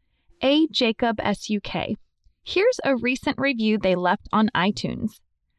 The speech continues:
"Great resource. Christine has a unique way of talking in an organized and easy to understand manner. I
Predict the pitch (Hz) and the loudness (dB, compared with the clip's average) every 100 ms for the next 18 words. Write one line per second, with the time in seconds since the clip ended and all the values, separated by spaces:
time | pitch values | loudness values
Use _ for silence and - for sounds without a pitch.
0 | _ _ - 240 277 285 226 233 - - | _ _ -8 0 0 0 0 -2 -2 -4
1 | - - - _ _ _ - 330 - 339 | -4 -6 -16 _ _ _ -4 -4 -2 -4
2 | 320 262 240 220 220 214 233 - 220 220 | -2 0 0 2 2 2 2 -2 -2 0
3 | 285 - 190 190 202 208 220 208 196 - | 0 0 -2 -2 -2 -2 -2 0 0 0
4 | 254 269 277 262 262 254 - - 214 - | 0 0 2 2 2 0 -2 -2 -2 0
5 | 269 302 294 - 226 226 233 - 202 202 | 0 0 0 0 2 2 -2 -2 0 0
6 | 175 160 104 - _ _ _ _ _ - | 0 -4 -8 -12 _ _ _ _ _ -4